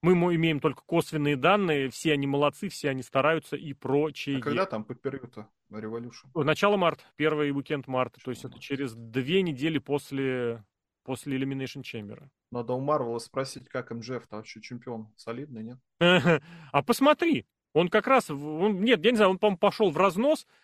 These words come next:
Speaker 1: относительно с-, своей креативной свободы, но вот тот факт, что, м, э, как это сказать,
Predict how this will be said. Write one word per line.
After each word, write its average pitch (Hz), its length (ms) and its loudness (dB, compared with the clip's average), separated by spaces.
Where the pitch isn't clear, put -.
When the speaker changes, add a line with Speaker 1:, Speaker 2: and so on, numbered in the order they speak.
Speaker 1:
относительно 139 1120 0
с-, 160 260 -8
своей 151 320 2
креативной 139 440 -2
свободы, 143 420 -2
но 160 120 4
вот 180 220 2
тот 220 160 6
факт, 214 300 4
что, 170 520 2
м, 147 600 -4
э, 120 640 0
как 147 140 -8
это 131 120 -4
сказать, 135 320 -4